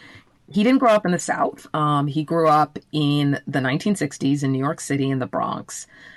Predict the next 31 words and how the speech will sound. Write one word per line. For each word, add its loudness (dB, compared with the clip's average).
This 2
was 2
after 2
some 2
of 2
the 0
formal 0
legal 0
rights 0
had 0
been 0
won 0
in -2
cases -4
like -8
Brown, 2
but 0
when 0
he 0
could -4
see 0
from -2
all 2
around 0
him -6
that -4
more 0
needed -4
to -14
be -4
done 0